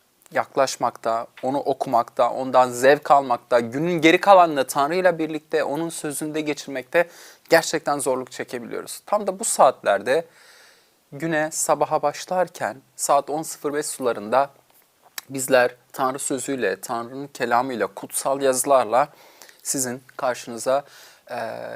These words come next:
geçiyoruz. İstiyoruz ki Tanrı'dan birlikte, e, anlayalım, Tanrı'nın sözlerinden birlikte zevk alalım, onun sözünde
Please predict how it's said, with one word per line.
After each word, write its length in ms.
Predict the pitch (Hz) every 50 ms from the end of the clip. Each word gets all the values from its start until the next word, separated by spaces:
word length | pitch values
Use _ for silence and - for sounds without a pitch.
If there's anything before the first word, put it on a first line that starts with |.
| 117 120 117 117 120 123
geçiyoruz. 640 | 123 151 147 - - - 165 123 101 107 104 - - - _ _ _ _ _
İstiyoruz 480 | - - - - - 165 147 139 - -
ki 140 | - 175 170
Tanrı'dan 580 | - - 151 139 143 143 143 147 151 151 139
birlikte, 680 | 135 139 135 135 139 135 - _ - 156 151 139 113 - _ _ _ _ _ _ _ _ -
e, 160 | 113 110 104 104 101 101 107 110 - _ _
anlayalım, 600 | 135 139 139 127 120 117 123 123 120 120 113 117
Tanrı'nın 500 | - - - 120 117 120 120 123 127 127
sözlerinden 680 | 123 - 131 120 113 117 123 120 123 127 127 123 120
birlikte 440 | 117 117 117 117 123 120 _ - 127
zevk 320 | 120 120 120 117 113 - -
alalım, 360 | 120 117 117 120 120 117 -
onun 320 | - 113 117 123 131 139 - - - - - - - _
sözünde 760 | - - - - - 135 131 123 123 123 117 110 131 139 151